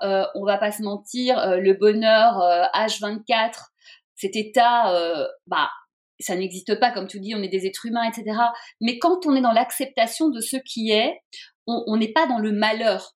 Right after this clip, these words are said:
l'inverse du bonheur. On est, « OK, ça c'est une épreuve, quel sens ça a ? OK, donc cool, je vais apprendre, un peu de patience,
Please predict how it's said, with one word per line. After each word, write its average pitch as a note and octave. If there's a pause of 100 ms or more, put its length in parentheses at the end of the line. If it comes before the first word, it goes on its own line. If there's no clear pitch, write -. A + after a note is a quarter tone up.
(100)
l'inverse F#3+
du F#3+
bonheur. F#3+ (280)
On G3+
est, « -
OK, D#4 (560)
ça D#4
c'est D#4+
une C4
épreuve, A3+ (400)
quel F4+
sens - (160)
ça F#3+
a ? G3 (500)
OK, C#4 (600)
donc A#3 (240)
cool, D4 (260)
je F#3
vais B3+
apprendre, C4 (240)
un F#4
peu G#4+
de G#4+
patience, A3